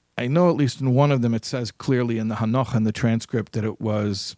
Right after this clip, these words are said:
Parksville, Gan Yisrael Parksville, and Camp Amunah. So there was a group of boys and also a group of girls. Um, not sure the other year was the same camps,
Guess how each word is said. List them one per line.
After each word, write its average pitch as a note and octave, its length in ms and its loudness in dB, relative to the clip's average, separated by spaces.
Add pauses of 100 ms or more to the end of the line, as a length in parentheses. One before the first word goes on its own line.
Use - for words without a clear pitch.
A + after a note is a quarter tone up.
(140)
Parksville, D3 580 0
Gan A#2+ 180 0
Yisrael A2+ 240 -4
Parksville, C3+ 640 0
and A2+ 380 -2
Camp A2 200 0
Amunah. G#2 380 0
So - 140 -8
there G2+ 100 -2
was F#2+ 120 -6
a G#2+ 60 -6
group G#2+ 240 -6
of G#2 140 -4
boys D3 380 2 (320)
and G#2+ 100 0
also G#2 560 -4
a G2+ 80 -2
group G2+ 400 -4 (560)
of G2 240 -6
girls. G2+ 420 -8 (600)
Um, G#2+ 500 0 (240)
not B2 380 -2
sure A#2+ 340 -4 (220)
the - 180 -12
other A2 200 -4
year G#2+ 280 0
was G#2 160 -6
the G#2+ 100 -12
same G#2 460 -6 (240)
camps, F#3+ 460 -4